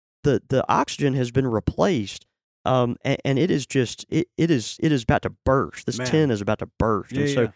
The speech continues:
Speaker 1: you just know it's, it's good and ready to go there. So, uh, man, Paul, that, that is so kind. And then, uh, and then Bo, he's got you, uh, for Bo, uh, I've selected Aperitif from Dunhill.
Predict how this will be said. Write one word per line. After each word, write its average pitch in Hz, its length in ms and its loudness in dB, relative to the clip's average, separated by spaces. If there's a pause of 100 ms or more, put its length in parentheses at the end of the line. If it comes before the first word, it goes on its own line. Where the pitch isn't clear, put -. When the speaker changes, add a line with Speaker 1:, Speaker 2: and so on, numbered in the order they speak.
(160)
Speaker 1:
you 147 100 -2
just 185 200 0
know 147 280 4
it's, - 200 -2
it's - 180 -4
good 131 320 2
and 110 100 0
ready 107 220 4
to 95 60 -4
go 101 280 2
there. 92 300 0
So, 110 220 0 (320)
uh, 110 200 2
man, 120 220 2
Paul, 120 280 2
that, 131 200 0
that 139 140 2
is 113 100 0
so 120 200 0
kind. 120 340 0
And 117 100 4
then, 117 100 2 (280)
uh, 120 180 2 (140)
and 135 100 0
then 127 200 2 (100)
Bo, 160 240 0
he's 170 180 0
got 156 300 -2
you, 165 260 2 (340)
uh, 123 180 0
for 139 200 -2
Bo, 160 460 2 (580)
uh, 135 220 2
I've 160 200 0
selected 151 520 -2
Aperitif 160 640 0 (160)
from 117 180 0
Dunhill. 120 540 2